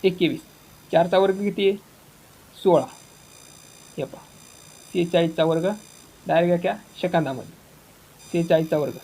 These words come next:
एकवीस ते सोळा. पहा, काही लोड नाही, काय नाही, फक्त ही ट्रिक ध्यानात ठेवा. तुम्ही किती पण मोठ्या संख्येचा वर्ग काढू शकता. त्रेचाळीस घेऊ, पहा.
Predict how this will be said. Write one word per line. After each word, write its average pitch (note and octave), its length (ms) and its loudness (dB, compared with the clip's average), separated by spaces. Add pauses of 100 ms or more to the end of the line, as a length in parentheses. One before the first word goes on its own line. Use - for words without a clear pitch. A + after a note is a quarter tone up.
(180)
एकवीस F3 380 -4
ते G#3 160 -2 (360)
सोळा. D3 200 0 (680)
पहा, C#3+ 120 -2 (480)
काही G3 200 2
लोड G3+ 180 2
नाही, G3 180 -4
काय F3+ 160 -2
नाही, F#3 160 -6 (680)
फक्त F3 160 -6
ही F#3 100 2
ट्रिक F3+ 260 0
ध्यानात F3 240 -2
ठेवा. F3 240 2 (360)
तुम्ही E3+ 160 -4
किती G#3 200 -2
पण G#3+ 140 -2
मोठ्या F#3+ 240 -2
संख्येचा F3+ 300 0
वर्ग F3 260 2 (200)
काढू D#3 160 0
शकता. - 280 -14 (880)
त्रेचाळीस D#3+ 380 -2
घेऊ, C3+ 160 -10
पहा. B2+ 160 -8